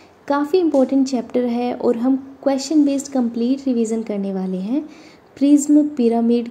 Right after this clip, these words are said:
cube, cuboid, sphere, hemisphere, cylinder, cylinder और cone के मिक्स questions और कोन के question, ये सारी ही चीज़ें हम पढ़ेंगे class के अंदर।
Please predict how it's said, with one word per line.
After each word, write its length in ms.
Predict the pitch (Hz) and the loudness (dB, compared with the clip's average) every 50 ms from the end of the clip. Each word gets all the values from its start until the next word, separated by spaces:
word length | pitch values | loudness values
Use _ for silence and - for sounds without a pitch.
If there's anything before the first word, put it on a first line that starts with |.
| - - - | -14 -14 -4
cube, 320 | - 247 240 240 247 233 233 - | -4 -2 -2 0 -2 -4 -6 -6
cuboid, 420 | - 226 214 196 214 214 214 220 214 | -2 -2 -2 0 0 2 0 0 -2
sphere, 720 | 214 - - - - - - 247 240 247 247 247 247 240 - | -4 -12 -16 -16 -10 -4 -2 2 2 2 2 0 -4 -6 -6
hemisphere, 680 | 233 226 240 262 302 294 294 - - 269 262 254 247 240 | -4 0 0 2 0 0 -2 -4 -2 0 2 2 0 -2
cylinder, 640 | 247 - 240 214 214 214 208 214 208 226 226 233 | -4 -6 -4 -4 -4 -4 -4 -6 -4 -4 -4 -4
cylinder 480 | 233 233 - 220 208 208 208 202 208 220 | -4 -4 -4 -4 -2 -2 -4 -4 -4 -4
और 160 | 226 226 226 - | -4 -4 -4 -6
cone 200 | - 220 226 233 | -6 -4 -2 -2
के 180 | 240 233 254 240 | -2 -2 -2 -4
मिक्स 280 | 208 214 233 226 - - | -4 -4 -6 -8 -10 -6
questions 500 | - 285 277 269 269 - 302 302 294 302 | -2 -2 -2 -2 -2 -2 -2 0 0 0
और 80 | 294 | -2
कोन 260 | 269 - 220 208 196 | -2 -4 -4 -6 -6
के 120 | 190 190 190 | -4 -6 -8
question, 380 | 190 190 180 185 - 190 190 190 - - - - - - - _ - - | -8 -8 -10 -10 -10 -12 -12 -12 -12 -18 -20 -20 -20 -20 -20 _ -2 0
ये 80 | 302 | 0
सारी 440 | 294 302 - 262 226 214 220 220 262 277 | 0 0 -2 -4 -2 -2 0 0 0 2
ही 140 | 285 302 311 | 2 0 0
चीज़ें 360 | 311 - 277 254 247 247 240 | 0 0 -2 -2 0 -2 -2
हम 160 | 226 226 214 208 | -2 -4 -6 -6
पढ़ेंगे 440 | 208 202 196 190 190 190 196 208 | -4 -4 -2 -2 -2 -2 -4 -4
class 320 | 202 208 202 196 196 196 - | -4 -4 -4 -6 -6 -6 -6
के 120 | - 214 | -4 -4
अंदर। 300 | 202 202 202 233 277 320 | -2 -2 -2 -2 -2 -4